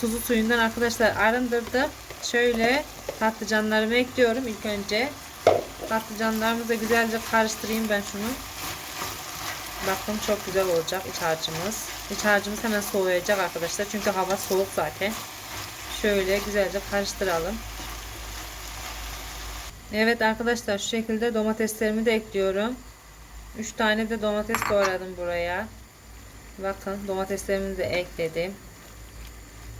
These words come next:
Güzelce bunları kavuruyoruz. Su eklemiyoruz asla. Güzelce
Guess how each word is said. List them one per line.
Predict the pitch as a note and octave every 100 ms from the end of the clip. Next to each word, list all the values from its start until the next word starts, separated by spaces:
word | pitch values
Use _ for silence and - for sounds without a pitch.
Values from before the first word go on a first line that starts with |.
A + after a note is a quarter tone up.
| - - -
Güzelce | G#3+ A3 G3+ F#3+ G#3 G#3+
bunları | G3+ F#3+ G#3+ -
kavuruyoruz. | G3+ G3+ G3+ G3+ E3 F#3 A3
Su | - -
eklemiyoruz | G#3 G3+ A#3 A3+ F#3+ E3+ E3
asla. | F3+ F3+ - E3+ G#3 - - - - - -
Güzelce | G3+ A3 G3+